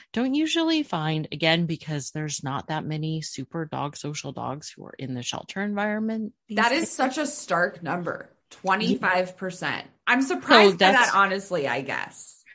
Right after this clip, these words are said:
Speaker 1: Well, it depends on the region, right? So,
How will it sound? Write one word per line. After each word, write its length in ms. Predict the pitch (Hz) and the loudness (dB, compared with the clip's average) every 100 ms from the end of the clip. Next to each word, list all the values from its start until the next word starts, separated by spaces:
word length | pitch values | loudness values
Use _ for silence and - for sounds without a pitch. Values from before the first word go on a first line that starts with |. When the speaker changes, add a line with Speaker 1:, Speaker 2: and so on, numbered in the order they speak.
| - - - | -18 -16 -2
Speaker 1:
Well, 200 | 320 330 | 6 8
it 100 | 320 | 8
depends 400 | 320 - 302 339 | 4 2 2 2
on 100 | - | 2
the 120 | 285 160 | 0 0
region, 460 | 147 - - - | -4 -6 -10 -10
right? 300 | - 135 113 | -6 -6 -6
So, 380 | - 175 165 151 | -2 0 2 0